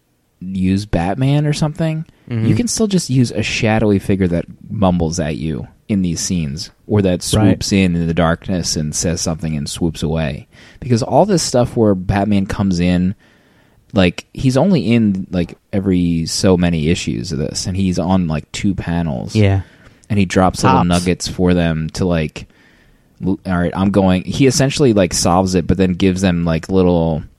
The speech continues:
Speaker 1: tidbits of information to follow him and figure it out for themselves. He never really tells them what he knows.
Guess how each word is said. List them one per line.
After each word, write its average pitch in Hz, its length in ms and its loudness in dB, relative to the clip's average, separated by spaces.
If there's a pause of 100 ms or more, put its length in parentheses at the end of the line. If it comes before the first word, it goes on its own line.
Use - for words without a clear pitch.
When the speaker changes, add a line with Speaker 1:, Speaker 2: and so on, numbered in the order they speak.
(120)
Speaker 1:
tidbits 90 500 0
of 87 120 0
information 87 500 0
to 82 80 -4
follow 85 420 0
him 85 300 -2
and 76 180 -6
figure 87 240 0
it 85 60 4
out 82 140 0
for - 100 -6
themselves. 85 560 -2
He 104 80 -2
never 110 240 2
really 104 260 4
tells 95 480 0
them 73 420 -4 (600)
what 90 240 2
he 98 220 0
knows. 80 640 -2